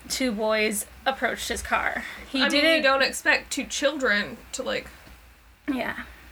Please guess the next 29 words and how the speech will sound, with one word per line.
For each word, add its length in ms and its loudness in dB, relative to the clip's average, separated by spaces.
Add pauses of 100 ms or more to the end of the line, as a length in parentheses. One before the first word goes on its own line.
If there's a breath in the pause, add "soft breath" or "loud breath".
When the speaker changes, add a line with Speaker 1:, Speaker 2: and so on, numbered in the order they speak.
(560 loud breath)
Speaker 1:
He 140 0
didn't 320 2
notice 380 2
until 240 0
the 180 0
older 300 0
boy 260 0
tapped 460 -2
on 100 0
the 80 -2
driver's 420 0
side 280 -2
window. 560 -4 (480 loud breath)
Bethel 360 4
rolled 280 0
down 240 4
his 240 0
window 340 2
and 220 2
noted 320 2
immediately 720 -2
a 80 -2
soul-racking 920 0
fear, 640 -6 (480 loud breath)
though 140 4
he 100 2
couldn't 320 2
understand 600 -2
why. 400 -4